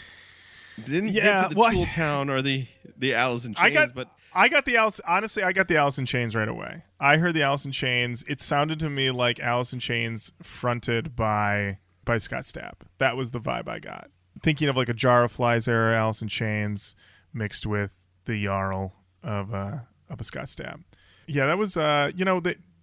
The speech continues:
Speaker 2: you know, I always think about, um, those, uh, those old comic books back in the day that have those really fun captions where it'd be like, "Captain America's past returns," you know, like, the, the,
Speaker 1: Mm-hmm.
Speaker 2: the sins of the past, you know, and it's like, here is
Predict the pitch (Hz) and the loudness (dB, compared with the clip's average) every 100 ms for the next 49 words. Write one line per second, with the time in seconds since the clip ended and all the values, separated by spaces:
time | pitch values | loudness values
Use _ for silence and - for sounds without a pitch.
0 | _ _ 175 170 156 - _ _ _ _ | _ _ -2 0 0 -2 _ _ _ _
1 | 147 165 170 - 156 147 135 131 127 120 | -2 0 0 -2 -2 -2 0 2 2 0
2 | 113 107 101 _ _ 113 104 101 104 101 | -2 -4 -10 _ _ -6 -4 -4 -4 -2
3 | 107 120 135 - 131 120 117 117 107 - | -4 -2 -4 -2 -2 -2 -2 -4 -6 -6
4 | 117 113 117 107 107 107 107 101 110 104 | -4 -4 -4 -6 -4 -4 -2 -4 -4 -4
5 | 104 104 107 104 - 107 - 107 101 - | -4 -4 -6 -6 -8 -8 -6 -6 -6 -8
6 | 104 - 71 69 - 64 62 - _ _ | -10 -10 -12 -12 -14 -12 -14 -16 _ _
7 | _ _ - 120 - 113 101 101 98 107 | _ _ -4 -2 -2 -4 -2 -4 -6 -8
8 | - - 110 95 90 - - - - - | -4 -2 -2 -8 -10 -10 -10 -12 -14 -12
9 | 113 - 113 98 92 82 82 113 104 98 | -8 -4 -2 -2 -6 -10 -8 -4 -2 0
10 | 98 98 98 92 - 104 98 120 107 - | 0 -2 -4 -8 -8 -8 -4 -2 -2 0
11 | 147 120 120 - 120 101 95 123 110 113 | 0 2 0 2 4 2 0 -2 -2 -2
12 | 113 117 - 147 143 143 139 123 | -2 -2 2 2 4 4 2 2